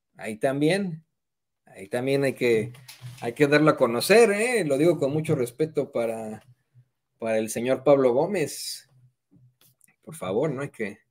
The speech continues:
no, que no se quede nomás en esa incógnita de García Luna. Así que, mire, eh, ayer, eh, algunos impresentables y despreciables de siempre decían, "¿Y qué pasaría en el supuesto de que,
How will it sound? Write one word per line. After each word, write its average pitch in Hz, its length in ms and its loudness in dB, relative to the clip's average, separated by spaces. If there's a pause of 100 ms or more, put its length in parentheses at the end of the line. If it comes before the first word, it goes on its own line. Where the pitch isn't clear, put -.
(480)
no, 123 200 -6
que 123 100 0
no 160 120 2
se 170 160 2
quede 160 240 4
nomás 151 320 2
en 147 120 4
esa 147 200 2
incógnita 143 760 0
de 110 240 0
García 113 340 -2
Luna. 139 460 -2 (220)
Así 202 160 -6
que, 208 380 6 (180)
mire, 202 460 6 (460)
eh, 147 440 0
ayer, 165 400 4 (260)
eh, 127 320 -8 (220)
algunos 143 760 0 (360)
impresentables 123 1120 0
y 110 40 -4
despreciables 110 1040 -4 (340)
de 107 120 -6
siempre 120 500 -4
decían, 117 440 -4 (200)
"¿Y 151 120 -6
qué 196 120 4
pasaría 147 540 4
en 135 120 -2
el 117 80 -4
supuesto 131 600 -4
de 107 180 -2
que, 107 320 -6